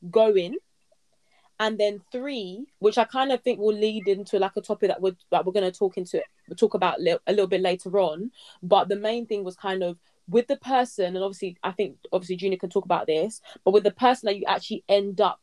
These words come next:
being in a relationship with, or, like, not relationship with, being married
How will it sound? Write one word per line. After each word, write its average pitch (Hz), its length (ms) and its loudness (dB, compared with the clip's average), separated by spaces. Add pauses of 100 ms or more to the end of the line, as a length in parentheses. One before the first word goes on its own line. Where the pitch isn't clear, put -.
being 202 300 -2
in 185 100 -4
a 180 60 -2
relationship 185 720 -2
with, 175 500 0
or, 180 140 2
like, 170 180 -2 (140)
not 226 160 0
relationship 185 380 -2
with, 175 160 -2 (260)
being 214 240 2
married 208 400 0